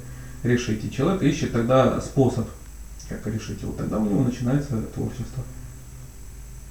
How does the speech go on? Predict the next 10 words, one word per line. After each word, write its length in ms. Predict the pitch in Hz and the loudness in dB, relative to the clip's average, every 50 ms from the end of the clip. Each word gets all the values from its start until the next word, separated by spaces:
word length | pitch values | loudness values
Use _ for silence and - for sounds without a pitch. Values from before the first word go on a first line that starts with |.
| - - - - - - - - - - - - - - - - - | -16 -16 -16 -16 -16 -16 -16 -16 -16 -14 -14 -14 -14 -14 -14 -6 -2
А 200 | 120 117 117 120 | 2 4 4 6
если 220 | 123 131 - - 117 | 4 4 2 0 2
когда 360 | - 123 123 123 123 117 117 | 2 4 4 6 6 6 6
оно 640 | 117 120 120 117 113 110 113 110 110 110 110 110 113 | 6 6 6 6 6 6 6 4 4 4 4 4 4
бесцельно, 600 | 120 123 123 - - - 175 151 131 113 110 110 | 4 2 0 0 2 4 6 6 8 6 6 4
то 100 | - 117 | 2 0
тогда 600 | - 120 117 120 127 131 127 117 113 110 107 107 107 107 - - | 0 0 0 2 4 4 4 6 6 6 4 4 2 0 -2 -2
творчества 440 | 135 120 - - 110 - - 113 | -4 -4 -2 -4 -6 -4 -4 -6
же 120 | - - 113 | -4 -2 0
нету. 360 | 120 123 131 139 - - 113 | 0 2 0 0 -2 -4 -6